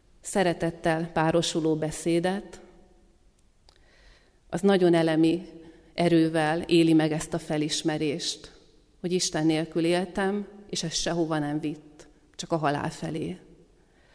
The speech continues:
Vagy aki olyan radikálisan hátat fordít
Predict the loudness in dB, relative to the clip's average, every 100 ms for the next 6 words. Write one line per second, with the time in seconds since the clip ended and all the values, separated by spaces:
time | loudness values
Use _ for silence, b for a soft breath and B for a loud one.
0 | b b b b b b 2 4 4 8
1 | 10 10 10 8 6 4 4 4 4 2
2 | 2 4 4 4 2 -2 0 2 4 2
3 | 0 0 -8 -18